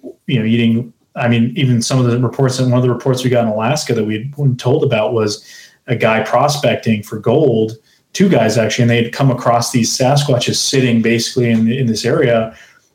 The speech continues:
taking leaves and stripping the leaves off of branches and just eating them like a gorilla would do, like footage of gorillas just sitting there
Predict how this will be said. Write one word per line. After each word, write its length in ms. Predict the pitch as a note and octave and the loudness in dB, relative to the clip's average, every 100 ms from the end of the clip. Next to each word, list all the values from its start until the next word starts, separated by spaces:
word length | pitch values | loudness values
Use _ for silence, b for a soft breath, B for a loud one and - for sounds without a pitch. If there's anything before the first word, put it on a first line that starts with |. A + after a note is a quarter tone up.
| _ - | _ -4
taking 460 | D3 C#3+ C3+ A#2+ | -2 0 0 2
leaves 440 | C3+ G#3 C#3 B2+ C3 | 2 2 2 0 0
and 120 | A#2 | -2
stripping 480 | - - D#3 D3+ C#3+ | -2 -2 -2 0 0
the 60 | |
leaves 280 | C3 C#3+ C#3 | 2 2 2
off 220 | C#3 B2 | 2 0
of 100 | A2+ | -2
branches 460 | A#2+ F3 G3+ C3 A#2 | 0 0 2 0 2
and 100 | A#2 | 0
just 180 | A2+ D#3 | 0 0
eating 220 | F#3+ C3+ | 0 2
them 140 | A2 | 0
like 180 | A2 G#2+ | -2 -2
a 160 | G#2+ G#2 | -2 -2
gorilla 400 | - A2 A#3 C#3+ | -2 0 2 2
would 140 | A2 | 0
do, 160 | G#2 G2+ | -2 -4
like 160 | G2+ | -6
footage 280 | - F3 D3 | -4 0 2
of 100 | C#3 | 2
gorillas 360 | C3 D3 E3 B2 | 2 2 2 0
just 200 | B2+ - | -2 -4
sitting 180 | C#3+ C#3 | -2 0
there 320 | B2 A#2 | 0 0